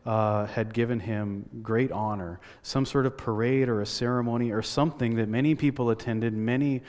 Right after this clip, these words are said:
uh, local national people attended, um, to honor this foreign Christian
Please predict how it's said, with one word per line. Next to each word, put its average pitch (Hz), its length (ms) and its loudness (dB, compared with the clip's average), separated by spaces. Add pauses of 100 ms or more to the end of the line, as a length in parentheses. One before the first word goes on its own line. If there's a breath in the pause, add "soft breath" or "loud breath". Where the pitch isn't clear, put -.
(240 loud breath)
uh, 110 160 2
local 127 400 2
national 117 500 0
people 120 380 0
attended, 107 540 -2 (360 loud breath)
um, 107 280 -2
to 117 240 -4
honor 117 500 -2 (320 loud breath)
this 107 440 -2 (100)
foreign 110 500 -2
Christian 104 680 -6